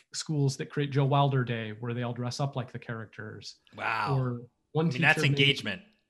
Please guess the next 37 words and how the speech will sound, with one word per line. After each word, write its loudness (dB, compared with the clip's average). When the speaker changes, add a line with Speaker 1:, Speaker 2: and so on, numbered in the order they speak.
Speaker 1:
Yeah, 6
like, 4
totally, 8
right? 4
Some 2
teachers 0
talked 0
about, 6
uh, 4
W 4
W 6
J 4
D, 2
what, -4
like, 0
what 0
would 0
Joe 4
Wilder 4
do? -4
Um, 0
and -2
they 0
use 0
that 2
as 4
a 2
model 4
to -2
kind 0
of 4
understand 2
how 0
you 2
kind -2
of -6
question -2